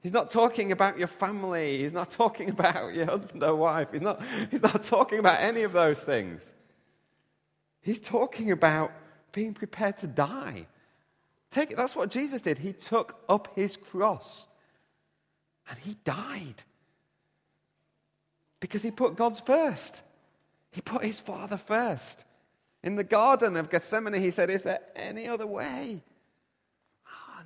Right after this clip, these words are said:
no, but I'm putting you first. Not my will, your will. I'm putting you first. I'm taking up my cross. I'm gonna die."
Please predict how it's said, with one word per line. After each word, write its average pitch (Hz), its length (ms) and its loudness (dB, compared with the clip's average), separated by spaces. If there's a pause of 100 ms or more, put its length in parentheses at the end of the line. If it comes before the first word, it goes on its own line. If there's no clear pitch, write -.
(100)
no, 139 180 -10
but - 160 -12
I'm 117 80 -6
putting 104 300 -8
you 101 80 -8
first. - 540 -8 (120)
Not - 160 -10
my 101 220 -2
will, 76 180 -12 (160)
your 165 300 4
will. 87 240 -8 (920)
I'm 143 80 -14
putting 147 320 -6
you 135 100 0
first. - 520 -8
I'm 117 160 -10
taking 185 380 -4
up 147 120 0
my 101 100 -6
cross. - 460 -10 (880)
I'm 139 80 -14
gonna 143 200 -6
die." - 400 -10